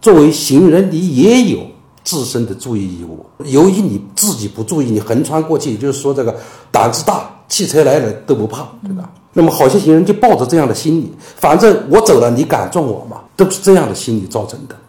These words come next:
Speaker 1: 那么就实际上导致了这个交通秩序很混乱。那么包括在昆明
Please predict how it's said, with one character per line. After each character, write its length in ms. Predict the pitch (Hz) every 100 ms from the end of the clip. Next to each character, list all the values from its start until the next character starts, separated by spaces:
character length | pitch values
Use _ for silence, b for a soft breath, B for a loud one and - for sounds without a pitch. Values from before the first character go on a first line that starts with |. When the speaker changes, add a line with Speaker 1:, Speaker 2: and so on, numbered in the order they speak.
| _ _ b
Speaker 1:
那 100 | -
么 80 | 180
就 300 | 170 214 190
实 240 | 190 - 165
际 100 | 196
上 140 | 180
导 240 | 156 127 110
致 160 | -
了 120 | 135 101
这 100 | 104
个 120 | 101 B B
交 180 | - 147
通 160 | 151 147
秩 140 | 160
序 160 | 156 131
很 180 | - 85
混 280 | - 190 147
乱。 180 | 139 - _ -
那 100 | 139
么 80 | 120
包 200 | - 180
括 320 | 180 - - - _
在 100 | 113
昆 180 | - 110
明 160 | 98